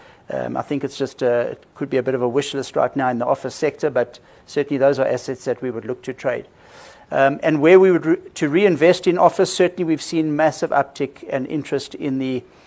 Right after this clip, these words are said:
um, you know, we might describe it as two to three story walk-ups, but it's really those multi-tenanted, smaller buildings in, in the regional nodes, closer to amenities like retail, closer to home, closer to the schools.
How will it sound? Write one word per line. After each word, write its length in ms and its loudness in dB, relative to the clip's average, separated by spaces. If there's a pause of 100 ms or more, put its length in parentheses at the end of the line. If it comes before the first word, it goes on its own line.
(180)
um, 440 0
you 100 -4
know, 140 0
we 120 0
might 240 4
describe 420 6
it 60 4
as 80 0
two 200 -4
to 100 -2
three 200 -6
story 500 2
walk-ups, 540 4
but 160 2
it's 160 -4
really 280 2
those 300 2
multi-tenanted, 880 -2
smaller 340 0
buildings 500 -2
in, 160 -4 (340)
in 140 -2
the 100 0
regional 420 0
nodes, 400 4
closer 420 4
to 360 -2
amenities 680 0
like 240 0
retail, 500 0 (340)
closer 360 2
to 340 0
home, 360 6
closer 340 0
to 140 -6
the 100 -2
schools. 460 -2